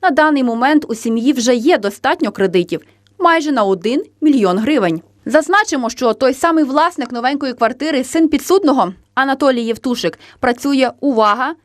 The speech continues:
слідчим в Головному управлінні Національної поліції у Волинській області, тобто колись поруч з батьком. Тож очевидно, що високою зарплатнею похизуватись теж не може. Якщо спиратись на декларацію Анатолія Євтушика, його зарплатня становить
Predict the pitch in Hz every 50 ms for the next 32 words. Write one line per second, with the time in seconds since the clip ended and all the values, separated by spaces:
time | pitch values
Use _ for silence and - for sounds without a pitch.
0 | _ _ _ - - 403 330 - - 233 220 220 247 247 247 220 247 247 233 220
1 | 214 190 - 208 196 202 226 269 302 349 392 381 359 339 - - 247 226 233 233
2 | 254 277 311 339 311 311 277 233 226 226 - - 269 254 226 233 208 202 202 -
3 | - - - - 320 294 202 196 196 - - 196 - - - - _ _ - 349
4 | - - 330 330 - 302 294 320 349 - - - 277 247 226 233 240 - - -
5 | - 226 226 220 220 175 156 - - 165 - - _ - 403 381 - - - 247
6 | - 262 220 247 320 311 240 208 202 - - 208 190 180 - 208 - - 403 440
7 | 440 - 247 220 214 - 220 208 202 247 269 311 359 349 - 269 254 - 262 226
8 | 262 262 277 311 302 269 262 - - 285 285 330 - - 277 277 262 262 285 277
9 | 247 180 175 - - _ - 233 240 - - 339 339 - - 311 311 320 320 311
10 | 320 294 285 269 233 262 262 277 269 277 294 311 302 294 254 240 220 247 277 285
11 | 277 262 233 220 214 202 - - 269 330 - - 302 302 - 175 - _ _ _
12 | _ _ - 277 262 320 359 330 311 262 - - 226 220 226 269 311 370 370 -
13 | 277 247 240 226 214 214 -